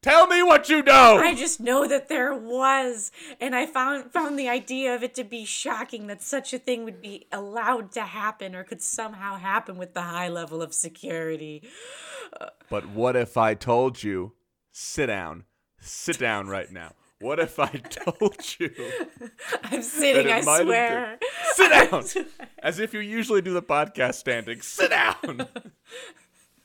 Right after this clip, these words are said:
Speaker 1: What if I told you that it might have been planned?
Speaker 2: Hmm. That would make it more plausible. It would.
Speaker 1: I bet you didn't know that. I bet you didn't know
Speaker 2: I
Speaker 1: that.
Speaker 2: didn't.
Speaker 1: Huh?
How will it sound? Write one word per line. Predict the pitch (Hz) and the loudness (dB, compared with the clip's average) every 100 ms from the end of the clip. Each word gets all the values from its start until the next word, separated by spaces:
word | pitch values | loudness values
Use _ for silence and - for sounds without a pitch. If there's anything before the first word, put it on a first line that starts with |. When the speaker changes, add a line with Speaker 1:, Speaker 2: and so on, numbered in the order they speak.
| _ - - - - | _ -20 -20 -20 -18
Speaker 1:
What | 151 180 240 - | -4 -2 -2 -2
if | 208 214 - | -4 -4 -4
I | 143 127 117 - | -2 -2 -4 -12
told | - 214 240 202 139 | 0 4 4 2 -4
you | 143 127 123 127 _ _ _ _ _ _ - | -2 -2 -6 -12 _ _ _ _ _ _ -12
that | 117 | -10
it | 117 | -10
might | 135 151 202 | -4 -2 0
have | 214 196 | 0 -2
been | 170 - | -8 -8
planned? | - 165 147 107 92 _ _ _ _ _ _ _ _ _ _ _ _ _ _ _ | 0 2 2 -2 -10 _ _ _ _ _ _ _ _ _ _ _ _ _ _ _
Speaker 2:
Hmm. | 180 170 127 _ _ _ - | -16 -14 -16 _ _ _ -6
That | 180 240 | -4 -2
would | 466 - | -4 -8
make | 403 381 | -16 -16
it | 294 | -12
more | 320 | -12
plausible. | 320 294 320 359 320 240 196 _ _ _ _ _ _ _ - | -12 -10 -8 -8 -12 -14 -14 _ _ _ _ _ _ _ -12
It | 277 403 | -12 -12
would. | 311 | -18
Speaker 1:
I | 254 | -18
bet | 254 - - | -14 -16 -16
you | - | -20
didn't | - - | -20 -20
know | - 90 | -20 -20
that. | - - - _ 196 - _ _ | -20 -20 -20 _ -20 -20 _ _
I | - - - | -20 -18 -16
bet | - - | -16 -20
you | - | -20
didn't | 90 98 98 | -20 -18 -18
know | - | -18
Speaker 2:
I | - | -20
Speaker 1:
that. | - - - | -18 -20 -20
Speaker 2:
didn't. | 240 226 _ _ | -20 -20 _ _
Speaker 1:
Huh? | - 165 | -20 -18